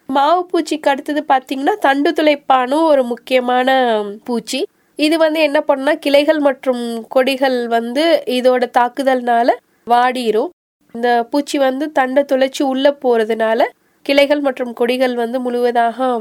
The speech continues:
வாடிரும். இதை கட்டுப்படுத்த கார்பரைல் ஐம்பது சதம் நனையும் தூள் அதை வந்து ஒரு லிட்டர் தண்ணிக்கு ரெண்டு கிராம் என்ற விதத்துல கரைத்து தண்டு பகுதி முழுவதும் தடவி விடுவதனால இதை வந்து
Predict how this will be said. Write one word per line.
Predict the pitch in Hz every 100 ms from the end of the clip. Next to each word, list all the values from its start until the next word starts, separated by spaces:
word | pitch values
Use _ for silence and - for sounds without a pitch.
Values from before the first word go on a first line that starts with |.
| 226
வாடிரும். | 220 220 208 214 311 _ -
இதை | 277 285
கட்டுப்படுத்த | 285 262 302 302 262 320 311
கார்பரைல் | 269 269 277 294 294 294 - _
ஐம்பது | 254 269 294 285
சதம் | 269 240 226 220
நனையும் | 240 240 262 262 240
தூள் | 233 226 208 _ _ _
அதை | 247 269
வந்து | 269 262 269 349
ஒரு | 277 285
லிட்டர் | 294 294 269 -
தண்ணிக்கு | 247 254 294
ரெண்டு | 262 247 262
கிராம் | 247 254 233 - _ 226
என்ற | 220 220 226
விதத்துல | 233 247 240 247
கரைத்து | 240 214 220 339 403
தண்டு | 285 254 285
பகுதி | 302 269 254 226
முழுவதும் | 220 220 226 226 277 - _ -
தடவி | 233 254 254 254
விடுவதனால | 226 226 214 208 214 220 233 523
இதை | 254 240
வந்து | 226 208 254